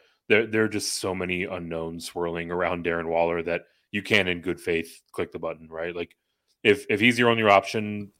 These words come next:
fine, right? But, like, we don't know what sort of shape he's gonna be in. We don't know how healthy he's gonna be. We don't know how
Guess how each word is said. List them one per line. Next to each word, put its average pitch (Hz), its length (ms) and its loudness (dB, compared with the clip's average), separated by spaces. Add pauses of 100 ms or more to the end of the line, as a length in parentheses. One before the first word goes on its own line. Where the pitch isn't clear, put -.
fine, 92 380 0
right? 95 240 2
But, 101 80 -6
like, 90 200 -6 (380)
we 104 120 2
don't 104 160 2
know 90 580 2
what 92 200 -6
sort 82 140 -14
of 82 80 -16
shape 123 220 0
he's 107 120 -8
gonna 104 160 -6
be 95 340 -4 (100)
in. 95 240 -6
We 92 100 -8
don't 92 120 -6
know 85 80 -10
how 82 100 -6
healthy 95 240 0
he's 87 80 -10
gonna 90 140 -6
be. 87 180 -4
We 85 120 -6
don't 87 100 -6
know 82 120 -10
how 82 340 -2